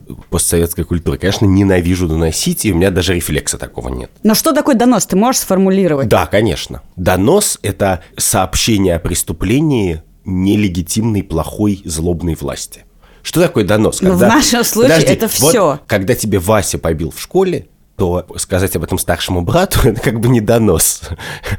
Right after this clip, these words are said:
Speaker 2: Это
Speaker 1: Брат
Speaker 2: ябедничество.
Speaker 1: Ну да, это ябедничество, другое явление. Как бы
Speaker 2: Это
Speaker 1: брат
Speaker 2: маленький донос.
Speaker 1: Да. А донос, когда ты идешь к завучу, потому что понятно, что завуч — это как бы зло всемирное.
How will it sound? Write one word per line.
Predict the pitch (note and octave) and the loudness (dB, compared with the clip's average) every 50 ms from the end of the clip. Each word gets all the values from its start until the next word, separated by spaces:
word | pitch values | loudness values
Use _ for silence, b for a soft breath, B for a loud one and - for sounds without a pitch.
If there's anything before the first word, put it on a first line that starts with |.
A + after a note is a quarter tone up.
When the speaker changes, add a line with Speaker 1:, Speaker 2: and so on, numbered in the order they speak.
| B B B - | B B B -4
Speaker 2:
Это | - - | -2 2
Speaker 1:
Брат | A3 G#3+ G#3+ A#3+ | 2 4 4 4
Speaker 2:
ябедничество. | G#3+ G3+ F#3+ E3+ D#3+ F3 E3+ D3+ - - - - D3 | 4 2 2 0 2 2 2 0 0 -4 -4 0 2
Speaker 1:
Ну | E3+ F#3+ F#3+ | 4 4 4
да, | E3+ - G2 C#2 | 2 2 0 -2
это | C2+ D2 - A#2+ | -2 -4 -4 -2
ябедничество, | A#2 B2 E2+ - - E2 - - F2+ E2+ | 0 0 0 -2 -4 -8 -8 -6 -6 -2
другое | D#2 G#2 A2 G#2+ G2+ D2+ | -2 0 2 2 2 2
явление. | C2+ D#2 D2+ E2 D2+ C2 C2 B1 - - | 2 0 -2 -2 -4 -4 -6 -10 -12 -12
Как | - F#2+ - | -10 -6 -2
бы | G#3 F#3+ | 0 2
Speaker 2:
Это | - G3+ | 4 4
Speaker 1:
брат | G#3+ A#3 | 4 4
Speaker 2:
маленький | A#3 G#3+ F#3 F#3 F3 - F#3 | 4 2 2 0 0 0 0
донос. | E3+ E3+ E3+ - - - | 0 2 2 2 2 2
Speaker 1:
Да. | A2 F2 - | 2 0 0
А | - - | 0 -2
донос, | G2+ E2+ A2 A2 A2+ C#3 F#3+ G3+ G3 | 0 2 2 4 4 4 4 2 2
когда | - B2 F#2+ G2 A#2+ | 0 -2 0 0 0
ты | C3+ A2+ | 0 0
идешь | G2+ A2+ G2 | 0 0 -2
к | F2 D#2 | -2 -2
завучу, | E2 E2+ G2+ F2 D#2+ - E2 - - | 0 0 2 2 0 -2 -6 -10 -10
потому | - - - | -12 -12 -12
что | - - | -6 -2
понятно, | A2 D3 F3 - | -2 -2 -2 -2
что | - - F2 | -6 -6 -4
завуч — | D#2 - A#2+ D3 E3+ D#3+ - - G#2 | -2 0 2 2 2 0 -2 -4 -8
это | - - | -8 -8
как | - G2 F#2+ D#2+ | -8 -8 -6 -4
бы | F#2+ E2+ | -4 -4
зло | D2+ - F#2+ F#2+ G2 F2+ C#2 - | -2 0 0 2 2 0 0 -2
всемирное. | - - - D2+ D2+ E2+ D#2 - - - A#1 A1+ A1+ G#1+ | -6 -6 -6 -4 -4 -4 -4 -6 -8 -12 -14 -14 -16 -16